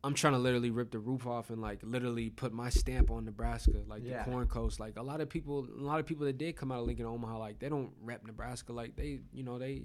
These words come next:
Speaker 1: you see 'em, they look like a L A cat, or they look like a New, they
Speaker 2: Yeah.
Speaker 1: look like they from New York or something like that. But, like, being from Nebraska also has a huge, um, vantage point. Like, the market is so raw, especially being a rapper. Like, I knew when I made the Corn Coast, like,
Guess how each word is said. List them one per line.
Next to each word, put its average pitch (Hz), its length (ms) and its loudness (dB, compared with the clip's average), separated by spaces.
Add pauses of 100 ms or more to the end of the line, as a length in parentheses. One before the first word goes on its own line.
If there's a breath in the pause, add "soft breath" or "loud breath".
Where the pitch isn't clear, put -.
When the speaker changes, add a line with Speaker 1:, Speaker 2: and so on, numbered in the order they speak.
(120)
Speaker 1:
you 131 260 -8
see 135 200 -4
'em, 131 80 -2
they 135 100 0
look 131 160 -4
like 120 160 -6
a 110 60 -10
L 131 160 -4
A 127 40 -4
cat, 123 220 -4
or 110 80 -6
they 117 140 -8
look 120 180 -8
like 117 120 -6
a 107 40 -6
New, 117 160 -4
they 131 220 -4
Speaker 2:
Yeah. 123 160 -2
Speaker 1:
look 120 100 -2
like 123 140 0
they 123 60 -2
from 117 180 -6
New 120 60 -4
York 127 280 -2
or 113 40 -8
something 110 200 -6
like 107 140 -6
that. 107 180 -4
But, 101 140 -10
like, 98 200 -8 (880 loud breath)
being 139 240 4
from 139 200 2
Nebraska 123 420 2
also 120 260 0
has 113 240 0
a 95 120 -4
huge, 113 840 -2
um, 98 320 -6
vantage 107 460 -4
point. 104 280 -10
Like, 95 180 -12 (140)
the 107 100 -8
market 110 420 -6
is 104 100 -6
so 123 200 -4
raw, 113 380 -8
especially 135 400 -4
being 127 200 -4
a 107 140 -6 (340)
rapper. 131 340 -2
Like, 110 240 -4
I 101 60 -4
knew 135 140 0
when 131 100 2
I 120 80 0
made 127 240 -2
the 120 60 -6
Corn 117 260 -6
Coast, 110 340 -8
like, 110 160 -10